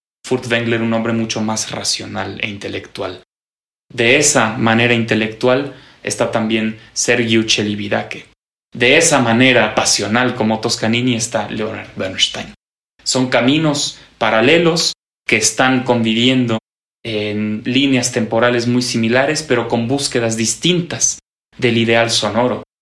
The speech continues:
Sergiu Celibidache era un creyente absoluto del ritual, de la magia,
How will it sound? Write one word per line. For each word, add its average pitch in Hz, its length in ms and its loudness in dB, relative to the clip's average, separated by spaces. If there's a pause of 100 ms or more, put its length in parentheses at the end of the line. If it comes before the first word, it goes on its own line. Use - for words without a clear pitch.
(140)
Sergiu 131 460 0
Celibidache 120 800 0
era 117 160 2
un 123 440 -2
creyente 123 800 0
absoluto 123 840 -2 (460)
del 117 240 0
ritual, 117 720 0
de - 120 0
la 110 140 -2
magia, 113 640 -4